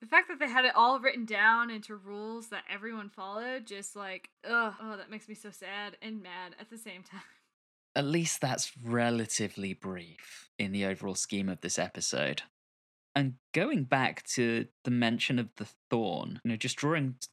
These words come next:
Speaker 2: back to when I mentioned the Doctor talking about how he's a scientist, et cetera. At that point, he specifically claims not to be a physician or a healer, but he he shows himself as being able to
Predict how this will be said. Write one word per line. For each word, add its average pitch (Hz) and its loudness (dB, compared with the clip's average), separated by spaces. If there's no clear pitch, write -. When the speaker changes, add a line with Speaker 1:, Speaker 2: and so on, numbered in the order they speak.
Speaker 2:
back 123 4
to 120 0
when 113 4
I 113 4
mentioned 113 4
the 107 -4
Doctor 101 0
talking 110 0
about 87 4
how 101 4
he's 104 -2
a 101 -4
scientist, 104 2
et - -4
cetera. 101 2
At 123 2
that 190 6
point, 175 0
he 143 2
specifically 139 0
claims 110 0
not 113 2
to - -4
be 104 2
a 101 0
physician 104 2
or 90 2
a 85 2
healer, 110 0
but - 2
he 127 2
he 147 -4
shows - 2
himself 139 2
as 117 -4
being 110 4
able 120 4
to - -2